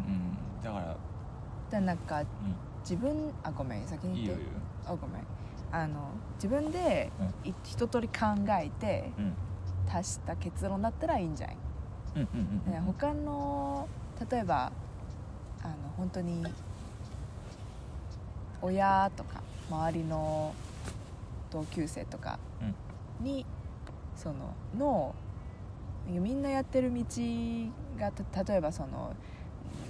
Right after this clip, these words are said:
Speaker 2: 高校卒業したら大学行って、大学卒-、大学三年生から就活、はい、やって、
Speaker 1: うん。
Speaker 2: で、就職、新卒で就職して、何年経ったら転職してみたいな、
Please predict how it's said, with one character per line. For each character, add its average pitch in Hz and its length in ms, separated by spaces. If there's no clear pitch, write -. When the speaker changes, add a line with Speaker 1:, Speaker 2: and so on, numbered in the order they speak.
Speaker 2:
高 190 140
校 175 140
卒 165 240
業 160 120
し 165 100
た 175 100
ら 143 60
大 139 160
学 147 160
行 151 40
っ 143 80
て、 135 60
大 151 140
学 160 100
卒-、 - 300
大 160 200
学 165 80
三 160 180
年 165 120
生 - 120
か - 100
ら - 60
就 - 180
活、 143 540
は 175 80
い、 143 80
や - 100
っ - 40
て、 160 520
Speaker 1:
う - 20
ん。 - 20
Speaker 2:
で、 165 560
就 165 420
職、 160 520
新 180 240
卒 170 260
で 156 360
就 - 180
職 170 260
し - 180
て、 160 360
何 185 160
年 160 160
経 - 100
っ 165 40
た - 120
ら - 40
転 - 180
職 165 260
し - 100
て - 120
み 170 80
た 170 60
い 131 40
な、 120 80